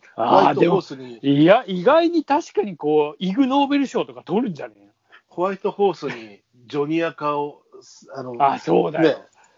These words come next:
Speaker 2: ホワイトホースさん、
Speaker 1: うん。
Speaker 2: ジョニアカ一、そこに、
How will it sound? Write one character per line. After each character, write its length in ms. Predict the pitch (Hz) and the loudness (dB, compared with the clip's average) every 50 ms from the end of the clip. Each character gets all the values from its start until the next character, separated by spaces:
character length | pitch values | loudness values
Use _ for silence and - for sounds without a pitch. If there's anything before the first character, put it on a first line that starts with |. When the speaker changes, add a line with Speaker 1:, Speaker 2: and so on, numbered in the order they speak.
| _ _ | _ _
Speaker 2:
ホ 120 | - - 127 | -6 0 2
ワ 80 | 185 | 2
イ 40 | 185 | 2
ト 60 | 180 | 4
ホ 120 | 175 196 196 | 2 0 0
ー 20 | |
ス 80 | - - | 0 -2
さ 160 | - 165 143 | -6 -6 -6
ん、 140 | 135 135 135 | -6 -8 -12
Speaker 1:
う 40 | 131 | -14
ん。 40 | 123 | -10
Speaker 2:
ジ 80 | 120 139 | -8 -6
ョ 80 | 139 | -4
ニ 160 | 143 156 160 156 | -2 -2 -2 -4
ア 100 | 156 135 | -4 -6
カ 200 | - 147 143 143 | -2 0 0 0
一、 600 | 139 131 - - - 131 135 131 127 131 - _ _ _ _ _ _ _ _ _ | 0 -2 -8 -14 -10 -8 -6 -6 -6 -8 -10 _ _ _ _ _ _ _ _ _
そ 180 | _ - 175 156 | _ -10 -8 -4
こ 120 | 175 190 | -2 -2
に、 220 | 180 185 180 175 | -2 -2 -2 -4